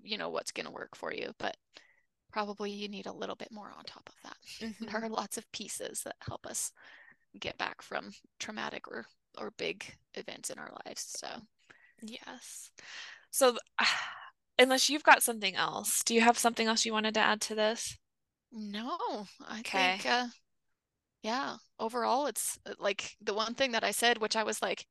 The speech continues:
Speaker 1: "This came out of my mouth," right before we started talking, was, "Don't let surface gratitude be a mask for your underlying stress or trauma." And I think that's the big takeaway from today is we don't want it to be that light, fluffy,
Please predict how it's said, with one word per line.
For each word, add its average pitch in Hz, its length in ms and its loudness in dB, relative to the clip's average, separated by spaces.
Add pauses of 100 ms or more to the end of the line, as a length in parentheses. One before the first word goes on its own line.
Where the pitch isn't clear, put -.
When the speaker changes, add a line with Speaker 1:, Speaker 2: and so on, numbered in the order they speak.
Speaker 1:
"This 254 140 -6
came 349 180 -6
out 302 140 -2
of 254 60 -2
my 202 120 -4
mouth," 240 480 -2
right 220 200 8
before 233 300 2
we 202 120 -6
started - 400 0
talking, 233 400 -2
was, 208 240 -2 (600)
"Don't 254 220 2
let 254 280 2 (120)
surface - 480 0
gratitude 247 760 -2 (460)
be 208 120 2
a 202 60 0
mask 202 360 -2
for - 200 -8
your - 200 -4
underlying - 600 -4
stress - 400 -6
or - 80 -14
trauma." - 400 -16 (1300)
And 220 120 -4
I 202 80 4
think 196 160 0
that's 202 240 -2
the 226 60 -6
big 202 180 0
takeaway 208 460 0
from 214 200 -6
today 202 380 -2
is 185 280 -2 (380)
we 233 140 -2
don't 254 140 0
want 240 140 -4
it 247 80 -8
to - 120 -8
be 247 140 -6
that 226 200 -4
light, 220 280 -2
fluffy, 226 640 -4